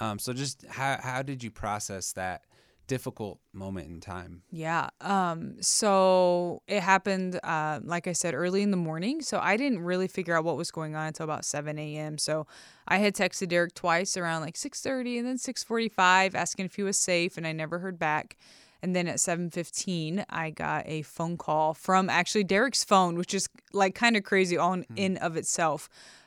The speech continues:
Speaker 2: um, from a guy named David at Eskenazi Hospital, who told me that Derek had been in a really serious motorcycle accident and needed to get downtown as soon as possible. Um, and at the time, he wouldn't really tell me much. And so I think I just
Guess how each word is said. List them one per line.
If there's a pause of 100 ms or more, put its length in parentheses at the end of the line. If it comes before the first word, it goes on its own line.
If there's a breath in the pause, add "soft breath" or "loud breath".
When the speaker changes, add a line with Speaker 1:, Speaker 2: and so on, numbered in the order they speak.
Speaker 2:
um,
from
a
guy
named
David
at
Eskenazi
Hospital,
who
told
me (360 soft breath)
that
Derek
had
been
in
a
really
serious
motorcycle
accident
and
needed
to
get
downtown
as
soon
as
possible. (520 loud breath)
Um,
and
at
the
time,
he
wouldn't
really
tell
me
much.
And
so
I
think
I
just